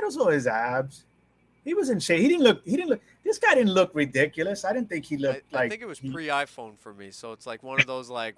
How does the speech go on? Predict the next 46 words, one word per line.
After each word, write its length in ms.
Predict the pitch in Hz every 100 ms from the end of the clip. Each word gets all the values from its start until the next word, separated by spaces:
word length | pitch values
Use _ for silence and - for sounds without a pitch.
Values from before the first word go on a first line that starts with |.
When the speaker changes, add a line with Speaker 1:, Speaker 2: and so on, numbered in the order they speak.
| -
Speaker 2:
word 200 | 127 123
of 120 | 117
mouth 260 | 113 120 -
type 160 | 135 139
Speaker 1:
It, 100 | 135
Speaker 2:
of 60 |
facts. 260 | - 135 139
Speaker 1:
it 40 |
could 220 | 240 240
be, 240 | 202 180 -
it, 140 | 156 -
like 180 | 160 175
I 60 |
said, 220 | 165 147
it 140 | 123 -
could 160 | 180
be 100 | 180
some 180 | 247 262
T 160 | - 233
R 160 | 226 214
T. 320 | 147 127 208 _ _ _ _ _ _
You 80 | 131
know, 180 | 143 233 _ _
I 60 | -
mean, 160 | 170 170
who 160 | 208
knows? 380 | 185 147 233 - _
But 220 | 160 170 - _ _ _ _
<laughs> 440 | - - 156 - - _ 139 _ _ _ _ _ _ - - - -
Speaker 2:
Well, 220 | 127 120 120 _ _ _ _ _ _
Speaker 1:
but 120 | 185 196
he 60 |
looked 180 | 214 233
to 60 | 233
be 140 | 233
in 80 | 214
shape, 380 | - 190 135 113
so 180 | - 131
I'm 160 | 147
not 140 | 170 170
gonna 140 | 165
say 600 | - 165 156 151 147 139 - _ _
the 120 | 165 202
abs 280 | 247 277
look 180 | 254 226
real. 280 | 185 160 120